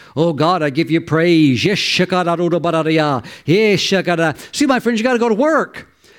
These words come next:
If you, if you go to the gym and you just stand around, nothing's gonna happen. "Well, Pastor Stephen, I'm in the gym."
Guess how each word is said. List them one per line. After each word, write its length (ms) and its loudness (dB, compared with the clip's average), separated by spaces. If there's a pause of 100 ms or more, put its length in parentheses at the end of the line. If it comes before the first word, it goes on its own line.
(240)
If 140 0
you, 180 0
if 200 -4
you 80 0
go 200 0
to 80 -4
the 160 -2
gym 360 0
and 100 0
you 60 -6
just 180 -2
stand 320 0
around, 640 0 (460)
nothing's 340 0
gonna 220 0
happen. 460 -4 (300)
"Well, 80 -6
Pastor 240 -2
Stephen, 280 -2
I'm 160 0
in 100 0
the 80 2
gym." 520 0